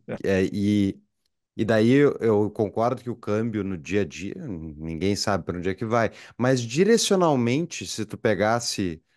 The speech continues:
Speaker 2: ah, pegasse desde o início do Plano Real até hoje, direcionalmente o câmbio de quase sempre ele foi pra um lado, né?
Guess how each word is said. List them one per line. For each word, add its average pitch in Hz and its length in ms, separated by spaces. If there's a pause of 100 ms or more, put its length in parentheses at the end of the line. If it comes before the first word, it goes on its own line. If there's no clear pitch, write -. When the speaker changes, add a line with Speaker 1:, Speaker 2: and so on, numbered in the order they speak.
(120)
Speaker 2:
ah, 95 440 (100)
pegasse 104 400
desde 117 280
o 120 40
início 117 300
do - 80
Plano 104 260
Real 87 520 (340)
até 104 300
hoje, 110 480
direcionalmente 139 880
o - 40
câmbio 139 260
de - 80 (120)
quase 202 300
sempre 180 360
ele 175 80
foi 185 140
pra 175 140
um 190 80
lado, 131 380
né? 76 80